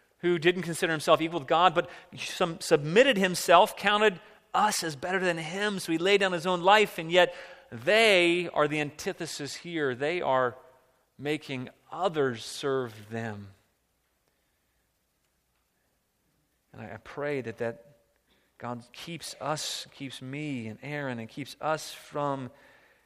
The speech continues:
not only leading like that, but from being like that. And it's a sobering story. It's a sobering account. I, God doesn't approve of self-serving pastors any more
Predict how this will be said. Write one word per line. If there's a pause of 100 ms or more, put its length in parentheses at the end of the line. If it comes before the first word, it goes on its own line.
(120)
not
only
leading
like
that,
but
from
being
like
that. (1700)
And
it's
a
sobering
story. (720)
It's
a
sobering
account.
I, (3000)
God
doesn't
approve
of
self-serving
pastors
any
more